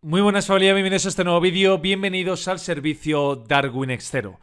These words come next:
En este vídeo vamos a detallar el Darwinia Gold,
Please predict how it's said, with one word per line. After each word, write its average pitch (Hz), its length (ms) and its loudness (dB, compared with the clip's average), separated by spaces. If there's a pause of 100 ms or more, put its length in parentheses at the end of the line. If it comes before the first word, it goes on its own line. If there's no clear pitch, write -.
(220)
En 175 120 -6
este 254 180 -2
vídeo 240 300 0
vamos 202 320 -2
a 185 40 -4
detallar 156 600 -4
el 170 260 -4
Darwinia 180 520 -2
Gold, 127 380 2